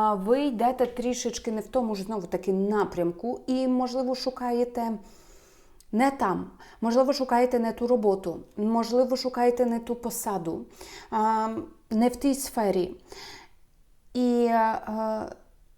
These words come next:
в мене таке враження, знаєте, що, що ви, можливо, взагалі підходите до співбесід не,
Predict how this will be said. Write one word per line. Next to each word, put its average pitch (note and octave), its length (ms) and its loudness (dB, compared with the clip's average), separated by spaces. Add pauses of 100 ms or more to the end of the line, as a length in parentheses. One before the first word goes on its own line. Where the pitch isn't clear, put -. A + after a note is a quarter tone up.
(400)
в B3 100 -6
мене B3+ 380 0
таке B3+ 280 -4
враження, A3+ 880 0
знаєте, A#3+ 600 -4
що, A3+ 720 -4 (240)
що - 300 -2
ви, C4 140 2
можливо, C4+ 480 0
взагалі C4 540 -2
підходите A#3 640 -4
до G3 160 -4
співбесід A3+ 840 -4
не, A3 540 -4